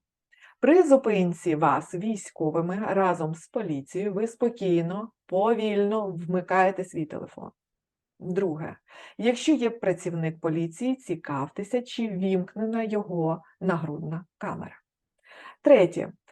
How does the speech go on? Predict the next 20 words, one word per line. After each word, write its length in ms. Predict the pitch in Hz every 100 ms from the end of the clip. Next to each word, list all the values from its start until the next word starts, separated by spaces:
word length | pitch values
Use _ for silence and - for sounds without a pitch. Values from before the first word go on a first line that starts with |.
| -
Ви 160 | - 311
просите 460 | 311 269 269 269 226
документи 840 | 202 202 190 170 170 185 226 254
на 220 | 180 190
ознайомлення 680 | 196 196 185 151 160 190 196
осіб, 420 | - 185 - 160 - _
які 340 | - 170 165 170
вас 180 | 165 175
зупинили. 580 | 202 254 175 143 - - - - -
Читайте 800 | - 277 285 247 170 - 156
вголос 580 | 147 170 202 180 165 165
прізвища 920 | - 233 262 220 180 175 170 - 160
та 180 | 165 226
дані 540 | 208 202 190 147 151 151
посвідчень, 840 | 196 196 - 214 285 - 302 262
які 400 | 196 180 - 196
ви 140 | 202 226
бачите 560 | 196 170 160 - -
перед 300 | 160 151 156
собою. 560 | - - 190 185 147